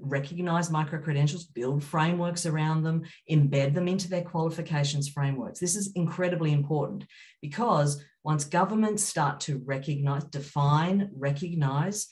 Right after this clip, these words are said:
um, and embed different types of credential levels into qualifications frameworks, then they will start to regulate them. Now, that's not necessarily a good thing, but they will,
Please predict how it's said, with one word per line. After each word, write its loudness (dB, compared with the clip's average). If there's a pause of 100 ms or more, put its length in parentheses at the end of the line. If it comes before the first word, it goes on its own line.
(480)
um, 0
and 2
embed 2 (920)
different -2
types 0
of -4
credential 0
levels 4
into 2
qualifications 0
frameworks, -2 (420)
then 4
they 4
will 2
start -2
to -8
regulate 2
them. -4 (880)
Now, -8
that's -8
not -2
necessarily 2
a 2
good 2
thing, -2
but -4
they -4
will, -2